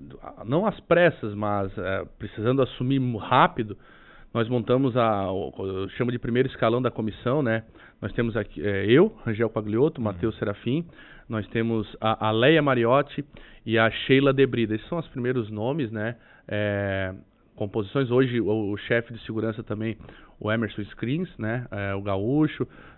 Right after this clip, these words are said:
Speaker 1: Nós temos a, a parte de, de, de logística dentro do parque, que fica também a, a cargo do Neco. Nós temos, ah, ah, o Beto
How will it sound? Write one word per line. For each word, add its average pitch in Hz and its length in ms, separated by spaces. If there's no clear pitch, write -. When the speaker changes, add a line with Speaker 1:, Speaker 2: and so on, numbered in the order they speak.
Speaker 1:
Nós 107 140
temos 110 420
a, 101 300
a 95 40
parte 113 480
de, 104 300
de, 101 280
de 101 220
logística 104 640
dentro 107 240
do 101 80
parque, 107 500
que - 120
fica 113 240
também 110 280
a, 104 220
a 98 100
cargo 104 400
do 98 60
Neco. 135 720
Nós 110 300
temos, 113 400
ah, 104 600
ah, 110 180
o 123 100
Beto 135 540